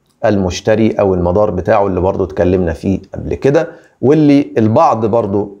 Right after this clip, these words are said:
آه، اتكلم فيه، آه، المدار ده. علشان كده، آه، كان مهم جدا جدا خبر النهاردة،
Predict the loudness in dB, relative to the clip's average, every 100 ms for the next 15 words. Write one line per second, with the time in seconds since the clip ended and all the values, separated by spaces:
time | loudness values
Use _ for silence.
0 | _ -4 -2 -2 -4 -6 -10 -4 -2 0
1 | -2 0 0 -2 -8 _ -6 -2 -2 -6
2 | _ -2 2 2 0 -4 -12 -20 _ _
3 | _ _ _ _ _ -4 0 0 2 2
4 | 0 -2 -16 _ _ _ 2 2 0 2
5 | 2 2 -2 -2 0 2 4 4 4 2
6 | 0 0 0 2 2 2 2 -2 -2 -2
7 | 0 0 -2 -2 -2 0 -2